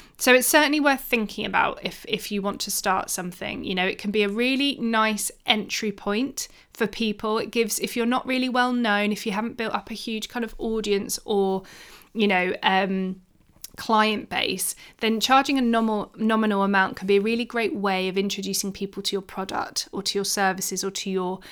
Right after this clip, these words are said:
you know, value and community. But it can also give a perceived value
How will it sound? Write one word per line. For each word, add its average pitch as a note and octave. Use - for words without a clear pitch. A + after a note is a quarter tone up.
you A3
know, F#3+
value G3
and F#3
community. F#3+
But -
it -
can G#3+
also F#3
give G3
a F#3+
perceived G3
value F#3+